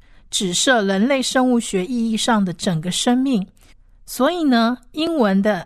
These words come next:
N L T译本同时也是根据七十世译本，将这个词呢翻译成身体。但是如果做腰部来解的话，就进一步的包括了人的性生活，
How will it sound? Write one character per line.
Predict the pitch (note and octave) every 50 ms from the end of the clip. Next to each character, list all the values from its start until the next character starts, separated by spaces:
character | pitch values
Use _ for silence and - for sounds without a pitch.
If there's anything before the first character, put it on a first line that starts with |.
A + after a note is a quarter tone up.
| _ -
N | - C#4 D4 E4 -
L | - F#3+ G3 G3
T | G3 - - B3+ B3+
译 | C4 A#3+ A3
本 | - F#3+ E3+ D#3 E3
同 | - - G#3+ C4+
时 | - - D#4+ D#4 D4+
也 | B3+ F#3+ F3
是 | - - - A3
根 | - A#3 A3+ A#3 A#3+
据 | - B3 A3 G3+
七 | - - - - C4+
十 | C4 - G#3+
世 | - - - A3 G3+
译 | G#3 G3+ F#3
本， | F#3 F#3 E3 E3+ G3+ - - - - - - - -
将 | - - C#4+ C4 B3+ C4+ C#4+ - - -
这 | - - D4 C4 A#3+
个 | A3 A3 F#3+ E3 - - -
词 | - - - - - F#3
呢 | F#3 G3+ G#3+ A3+
翻 | A3+ - - - B3 A#3+ B3+
译 | A#3+ A3
成 | G3+ - - G3 F3 F3 G3+
身 | - - - B3 A#3 B3 C4 B3
体。 | - - - E3 C#3+ - - - - - - _ - - - - - - - _ - _ _ - - _ _ - - -
但 | - G4+ F#4+ F4
是 | - - F#4 F4 D4+ A#3
如 | G#3 A3+ D4+
果 | D#4+ - A#3+ F#3+ F3
做 | - - B3+ A#3
腰 | G#3+ G3+ B3 B3+ B3 B3+
部 | - - C4+ A#3
来 | G#3 G3 F3+ G3
解 | G3 - - G3+ F3 D#3
的 | - -
话， | F3+ - - G#3 F#3 E3+ - - - - - -
就 | - - C#4+ C4
进 | A3+ - - E4 D4+ C4
一 | A#3 G#3+
步 | G#3 B3+ A3+
的 | G#3+ G3+ G3 F#3
包 | F#3+ - A3+ A#3 A#3 A#3+ B3
括 | A#3 - - - A3 G#3+ G3+ G3
了 | F#3+ F#3 F3 F3+
人 | G3 F3+ F3 F3 G3 B3
的 | C#4+
性 | - - A#3 G#3+ F#3+
生 | - - F#3+ F#3 G3
活， | - F3+ D#3 D#3 D#3+ G3+